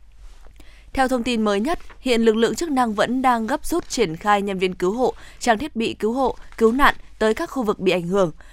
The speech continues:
Thổ Nhĩ Kỳ cũng ban bố tình trạng báo động cấp bốn, yêu cầu hỗ trợ quốc tế trong thảm họa này,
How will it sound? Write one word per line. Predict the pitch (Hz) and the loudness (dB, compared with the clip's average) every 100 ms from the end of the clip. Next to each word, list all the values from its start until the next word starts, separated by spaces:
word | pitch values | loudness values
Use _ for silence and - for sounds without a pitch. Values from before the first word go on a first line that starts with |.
| - - | -14 0
Thổ | 247 | 0
Nhĩ | 214 | 2
Kỳ | 269 269 220 | 0 0 2
cũng | 233 254 | 0 0
ban | 277 240 | 0 0
bố | 202 208 | 0 0
tình | 294 196 | -2 -2
trạng | 220 180 185 | 0 0 0
báo | 190 | 0
động | 254 202 | 0 -4
cấp | 269 - | -6 2
bốn, | 202 190 294 - - | 4 4 0 -4 0
yêu | 208 | 0
cầu | 196 180 | 2 2
hỗ | 190 220 | 0 -4
trợ | 247 | -4
quốc | - 294 - | -6 -6 -2
tế | 185 208 | 0 0
trong | 277 214 | -2 -6
thảm | 196 175 | -4 0
họa | 165 | 0
này, | 190 190 | 2 2